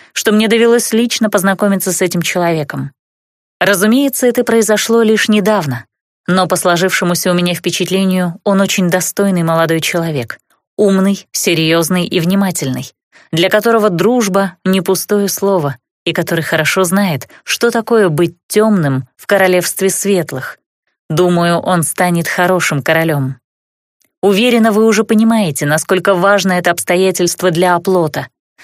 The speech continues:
Борьба с дискриминацией по признаку масти — идёт в Настрии полным ходом. Но это ещё не всё.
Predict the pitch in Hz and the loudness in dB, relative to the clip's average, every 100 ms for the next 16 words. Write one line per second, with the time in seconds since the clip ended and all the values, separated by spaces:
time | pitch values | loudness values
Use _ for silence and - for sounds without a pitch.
0 | - 175 175 175 160 170 160 143 151 147 | -10 -2 2 2 2 0 0 -2 -4 -2
1 | 151 156 175 170 - 143 139 160 185 185 | -2 0 -2 -2 -2 -2 0 0 0 0
2 | 175 160 160 165 175 - - 131 - _ | 0 -2 -2 -2 -2 -6 -8 -10 -12 _
3 | _ 196 180 208 190 190 208 208 - 196 | _ -2 2 2 2 2 2 0 -2 -2
4 | 190 190 196 196 196 196 - 196 175 135 | 0 0 2 2 2 0 -2 -2 0 -2
5 | 127 139 _ _ _ - 180 185 - 208 | -4 -8 _ _ _ -2 0 0 -2 0
6 | 214 208 202 180 175 - 214 190 180 - | 0 0 0 0 0 0 0 0 -2 -4
7 | 214 160 | -2 -2